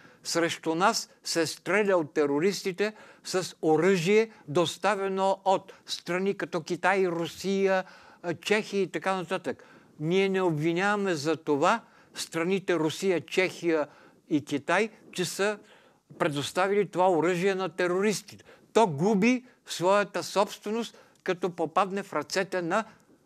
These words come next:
купувача, в случая терористите. А, така че казва, и той предупреждава украинските власти и специално,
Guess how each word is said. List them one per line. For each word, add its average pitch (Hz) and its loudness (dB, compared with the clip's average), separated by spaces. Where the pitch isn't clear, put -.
купувача, 226 2
в - -16
случая 190 -2
терористите. 175 -2
А, 139 -2
така 190 0
че - -6
казва, 196 2
и 143 0
той 196 6
предупреждава 180 0
украинските 175 -2
власти 185 0
и 156 0
специално, 180 2